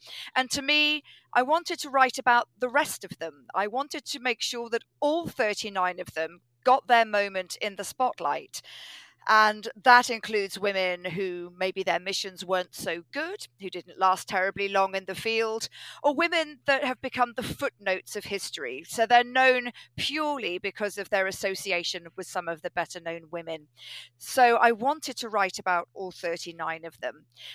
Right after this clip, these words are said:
Um, the reason I wrote about the women, well, being a woman myself, I've always been fascinated by women's history. And to me, it was just the fact that there was ordinary people doing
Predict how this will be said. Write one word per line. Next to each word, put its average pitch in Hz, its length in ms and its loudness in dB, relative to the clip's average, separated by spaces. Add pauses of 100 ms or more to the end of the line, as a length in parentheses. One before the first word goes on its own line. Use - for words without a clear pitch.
(160)
Um, 226 260 4 (160)
the 233 100 -8
reason 294 340 0
I 214 120 4
wrote 202 260 2
about 175 260 4
the 175 80 -6
women, 269 600 2
well, 185 200 0
being 240 200 -2
a 208 40 2
woman 202 320 -2
myself, 196 520 0
I've 196 100 -6
always 226 180 -2
been 196 140 -8
fascinated 185 840 -2
by 175 200 2
women's 180 560 -6
history. 247 520 -4 (400)
And 208 180 2
to 220 120 -6
me, 247 460 2 (240)
it 208 120 -2
was - 160 -4
just 262 260 0
the 233 60 -2
fact - 340 4
that 220 140 -6
there 202 160 -6
was 190 360 -6 (240)
ordinary 240 580 0
people 180 560 -10
doing 185 360 -4